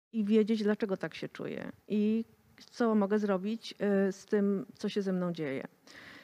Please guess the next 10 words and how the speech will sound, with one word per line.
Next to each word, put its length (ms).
I 80
trzeci 340
obszar 460
to 200
jest, 440
y, 40
trzeci 380
obszar 320
to 160
jest, 400